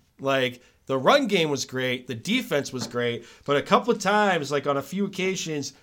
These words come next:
when there was the, the slightest bit of pressure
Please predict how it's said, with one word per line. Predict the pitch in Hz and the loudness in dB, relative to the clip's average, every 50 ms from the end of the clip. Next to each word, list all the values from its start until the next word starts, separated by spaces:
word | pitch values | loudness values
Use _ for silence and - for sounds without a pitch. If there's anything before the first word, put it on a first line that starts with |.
| _ - | _ -6
when | - 143 139 135 | -2 0 2 2
there | 139 135 | 4 4
was | 135 135 131 123 - - - | 4 4 2 0 -6 -10 -12
the, | - - 151 143 135 | -14 -12 -4 -4 -4
the | 120 120 131 127 120 | -4 -4 -6 -6 -4
slightest | - - - 165 170 170 147 127 | -4 -2 -2 -2 -2 -2 -2 -2
bit | 139 160 147 | -2 0 0
of | 143 139 | 0 0
pressure | - - 156 143 135 - 139 135 127 127 123 | 0 0 0 0 0 -2 -4 -2 -2 -2 -4